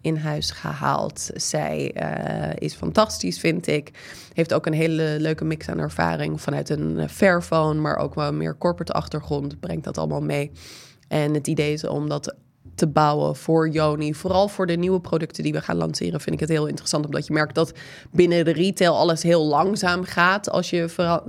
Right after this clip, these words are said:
verandering, nieuwe producten wil toevoegen, et cetera.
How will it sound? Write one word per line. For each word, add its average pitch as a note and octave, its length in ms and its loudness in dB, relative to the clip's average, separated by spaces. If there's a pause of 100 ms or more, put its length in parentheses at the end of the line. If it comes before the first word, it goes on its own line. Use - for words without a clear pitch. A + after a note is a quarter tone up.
(140)
verandering, E3 640 0
nieuwe E3+ 240 2
producten E3+ 440 -2
wil E3 180 4
toevoegen, E3+ 520 0
et D#3+ 140 -2
cetera. D#3+ 420 2